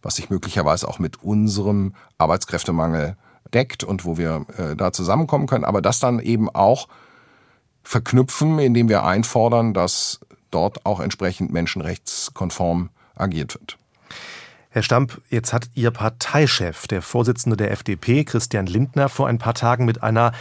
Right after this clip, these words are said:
Speaker 2: speziellen Äußerung zur Migration für Empörung bei vielen gesorgt. Er verortet Kinderarmut vor allem bei Zuwandererfamilien,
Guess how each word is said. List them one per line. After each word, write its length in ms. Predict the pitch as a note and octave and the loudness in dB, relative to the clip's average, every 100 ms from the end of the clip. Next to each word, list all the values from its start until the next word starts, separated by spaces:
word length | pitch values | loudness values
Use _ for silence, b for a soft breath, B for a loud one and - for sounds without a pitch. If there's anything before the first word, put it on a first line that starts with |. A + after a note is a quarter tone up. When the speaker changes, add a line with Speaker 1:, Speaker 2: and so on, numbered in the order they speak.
| B B B B - | B B B B -8
Speaker 2:
speziellen 640 | - - C3 A#2+ C3+ D3+ C#3+ | -2 0 0 2 6 6 6
Äußerung 420 | A#2+ A#2+ A#2+ A#2 | 6 4 4 2
zur 160 | A#2 A#2 | 2 4
Migration 720 | A2+ G#2+ A2 - A#2+ A#2+ G#2+ | 2 2 2 2 4 4 2
für 540 | - - A2 A2 G#2+ | 0 0 2 4 4
Empörung 500 | G#2 A2 - E3 A2+ | 2 -2 2 4 4
bei 140 | G2 F#2+ | 2 0
vielen 320 | - G#2+ G#2 | 0 0 0
gesorgt. 420 | G2+ F#2+ G#2 B2+ | 0 2 2 2
Er 140 | B2+ A#2+ | 0 0
verortet 760 | - A#2 - A#2+ C#3+ B2 - b b - | 2 0 4 2 2 0 -2 b b -12
Kinderarmut 920 | - C3 E3 E3+ - D3+ D#3+ E3+ - | -2 2 4 4 2 2 4 4 0
vor 300 | - C#3+ - | 0 0 4
allem 260 | A#2+ D3+ C3 | 4 4 4
bei 180 | B2 | 2
Zuwandererfamilien, 1400 | B2+ - - C#3 G#2+ F#2+ F#2 F2+ - F#2+ F#2+ G2 G2 C3+ | 0 -2 0 2 2 0 -2 -4 -2 -4 -2 0 2 2